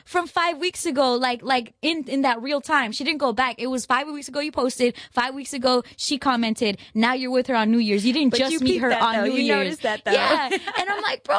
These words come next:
Speaker 1: like, you can't lie." And, and again, okay, so whatever, that passed, right? So this is what I'm saying. He makes me agree to a pact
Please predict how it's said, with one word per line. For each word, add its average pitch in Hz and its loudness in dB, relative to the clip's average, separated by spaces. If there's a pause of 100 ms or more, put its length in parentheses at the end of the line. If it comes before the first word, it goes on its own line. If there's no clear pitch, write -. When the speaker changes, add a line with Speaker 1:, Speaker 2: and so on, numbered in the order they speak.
(140)
Speaker 1:
like, 381 -2 (120)
you 330 -6
can't 359 -4
lie." 311 0
And, 285 -2
and 302 -2
again, 247 0
okay, 233 0
so 233 -2
whatever, 208 0
that 208 -2
passed, - -12
right? 190 -2 (240)
So 320 2 (160)
this 320 -2
is 311 -6
what 311 2
I'm 254 2
saying. 202 -2
He 277 2
makes 262 2
me 339 -6
agree 240 -2
to 262 0
a 214 0
pact 180 -2